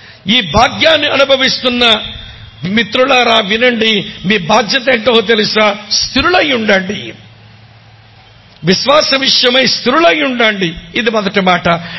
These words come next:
రెండో మాట జ్ఞాపకం చేస్తాను రండి. ఏ విషయంలో సంగమునకు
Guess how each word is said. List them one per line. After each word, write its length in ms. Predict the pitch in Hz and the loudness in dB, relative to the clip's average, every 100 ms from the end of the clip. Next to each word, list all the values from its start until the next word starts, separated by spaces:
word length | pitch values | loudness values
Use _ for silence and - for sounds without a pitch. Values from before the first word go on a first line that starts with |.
| - | -6
రెండో 280 | 175 233 254 | -2 0 2
మాట 200 | 240 226 | 2 0
జ్ఞాపకం 460 | 190 208 214 214 202 | 0 -2 0 -2 0
చేస్తాను 520 | 190 190 - 185 185 | 0 -2 -2 -2 0
రండి. 340 | 180 185 180 - - - 151 | 0 0 -4 -6 -14 -10 0
ఏ 200 | 220 311 | 2 2
విషయంలో 840 | 285 - 247 226 196 185 220 247 - - | 0 0 0 0 2 2 2 0 -8 -14
సంగమునకు 1040 | - - 202 247 262 254 240 220 226 220 | -10 -6 -4 0 2 2 2 2 2 2